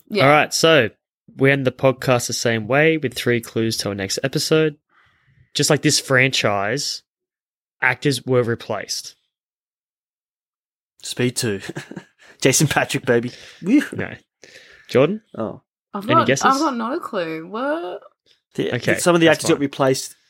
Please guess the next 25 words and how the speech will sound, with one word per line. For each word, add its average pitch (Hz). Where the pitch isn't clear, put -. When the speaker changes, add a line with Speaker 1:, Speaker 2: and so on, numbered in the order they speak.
Speaker 3:
in 147
the 139
Speaker 2:
Yes. 127
Speaker 3:
sequels. -
Speaker 2:
Um, 139
this 156
is 143
definitely 147
a -
star 127
power 117
movie. 107
And, 123
like, 117
the 127
villains, 185
uh, 120
get -
sometimes 117
a 127
more, 123
more 123
exciting 110
than 101
the, 101